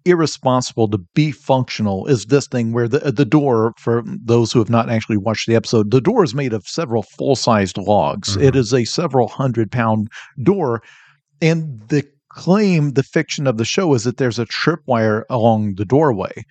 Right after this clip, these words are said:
Speaker 1: So you hit that tripwire and it drops this door like a guillotine. Now, <laughs> when they demonstrate the trap, they don't even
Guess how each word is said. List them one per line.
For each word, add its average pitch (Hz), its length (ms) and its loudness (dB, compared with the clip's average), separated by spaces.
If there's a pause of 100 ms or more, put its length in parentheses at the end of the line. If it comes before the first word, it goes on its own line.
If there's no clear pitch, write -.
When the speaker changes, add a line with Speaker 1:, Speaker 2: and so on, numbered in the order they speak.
(260)
Speaker 1:
So - 160 0
you 131 40 4
hit 147 200 0
that 120 140 -2
tripwire 127 560 -2
and 127 160 2
it 123 120 -4
drops 123 540 0
this 113 280 0
door 123 360 2
like 104 200 -2
a 107 60 -4
guillotine. 131 540 0
Now, 135 220 2 (480)
<laughs> - 560 -14
when 160 220 0
they 180 160 2
demonstrate 175 680 -2
the 143 80 -8
trap, 117 480 -4 (540)
they 185 280 0
don't 202 220 -4
even 143 320 -6